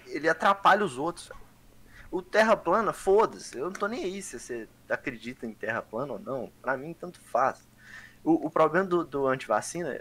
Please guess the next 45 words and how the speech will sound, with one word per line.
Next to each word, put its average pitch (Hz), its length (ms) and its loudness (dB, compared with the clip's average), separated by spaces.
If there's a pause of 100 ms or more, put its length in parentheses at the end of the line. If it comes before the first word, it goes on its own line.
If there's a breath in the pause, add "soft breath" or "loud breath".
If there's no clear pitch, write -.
por 156 100 0
exemplo, 117 220 -2
se - 260 -4
eu 160 280 2 (100)
tiver 135 220 -2
um 143 80 -2
problema 113 420 2
com 127 140 -2
a 120 60 4
vacina, 104 420 -2
que, - 140 -20
por 131 120 0
exemplo, 120 200 0
do 117 60 -8
covid, 107 440 -2
que 104 180 -12 (320)
vai 110 140 4
sair, - 320 -4 (640 loud breath)
é, 107 600 4 (220)
eu 139 140 2
não 156 160 2
consigo 151 800 -2
ser 127 200 -6
imunizado 127 540 -2
pela 113 140 0
vacina. 113 420 -2 (1040)
Aí, 127 640 -2 (160)
tem, 160 380 -6 (440)
todos 247 240 2
ao 185 80 6
meu 156 140 4
redor 135 640 4 (260)
não 143 260 0
são 185 220 -2
vacinados 143 560 -4
também 120 240 -4
porque 127 260 -6
eles 117 140 -2
não 123 80 0
acreditam 131 560 -4
na 139 80 2
vacina, 135 400 -2
não 113 160 -4
porque 156 300 -8
eles 131 600 -6